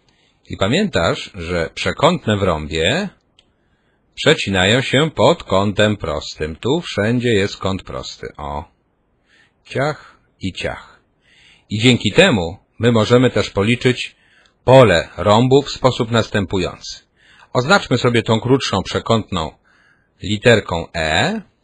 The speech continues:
a tą dłuższą literką F.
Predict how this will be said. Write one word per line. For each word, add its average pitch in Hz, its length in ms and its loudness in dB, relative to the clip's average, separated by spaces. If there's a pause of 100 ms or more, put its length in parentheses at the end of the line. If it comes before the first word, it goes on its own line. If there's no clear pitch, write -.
(240)
a 90 140 0
tą 85 260 -6
dłuższą 110 720 -2 (220)
literką 117 640 0
F. - 400 -4